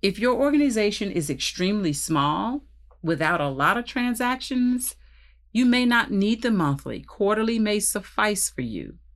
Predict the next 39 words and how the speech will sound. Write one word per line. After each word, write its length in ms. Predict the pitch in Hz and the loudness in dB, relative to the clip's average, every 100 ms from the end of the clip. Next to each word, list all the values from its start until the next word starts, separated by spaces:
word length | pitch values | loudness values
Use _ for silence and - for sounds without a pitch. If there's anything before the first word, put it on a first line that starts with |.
| - _ _ - | -20 _ _ -6
But 120 | 185 | -2
if 100 | 175 | 0
you've 200 | 220 214 | 0 0
been 160 | 233 247 | 2 4
in 180 | 285 247 | 4 4
business 520 | 269 262 147 135 - | 2 2 -2 -2 -4
for 180 | - 170 | -4 -2
any 160 | 202 | 0
length 240 | 214 226 226 | 0 -2 -4
of 160 | 220 | -10
time, 720 | - 277 277 165 143 139 151 - - - _ _ | -4 0 2 2 2 0 -2 -6 -20 -20 _ _
then 180 | 196 190 | -2 -2
likely 600 | 196 208 220 185 175 170 | 0 0 0 -2 0 -2
monthly 540 | 156 175 247 269 196 165 | -2 0 0 -2 -4 -2
is 120 | 151 | -4
going 280 | - 170 165 | -2 -2 -2
to 120 | 165 | -4
be 280 | 156 160 151 | -2 -2 -2
the 180 | 139 131 | -4 -8
right 580 | 135 170 226 262 - | -4 -2 0 -2 -6
time 600 | - - - 247 233 196 | -16 -14 -6 -2 0 0
frame 360 | 175 - 127 113 | -4 -4 -4 -4
for 260 | - 135 120 | -8 -10 -10
you. 420 | 120 110 101 - - - - _ _ - | -8 -8 -10 -16 -20 -20 -20 _ _ -4
That 180 | 220 285 | 0 2
way 140 | 294 | 2
you'll 200 | 269 240 | 2 2
have 220 | 220 214 190 | 0 0 0
an 100 | 180 | 0
opportunity 840 | 165 165 - - 196 175 147 143 | -2 -4 -6 -4 -2 -2 0 -2
to 180 | 139 - | -2 -6
see 320 | 135 - 185 | -4 -2 -2
where 300 | 147 156 226 | 0 2 2
you 380 | 262 233 233 220 | 2 2 0 0
are 420 | - 180 175 143 | -2 0 0 0
on 160 | - 156 | 0 0
a 60 | |
monthly 480 | 147 160 220 220 190 | 2 2 -2 -4 -6
basis 640 | 143 135 135 - 127 123 | -2 -2 -2 -4 -6 -8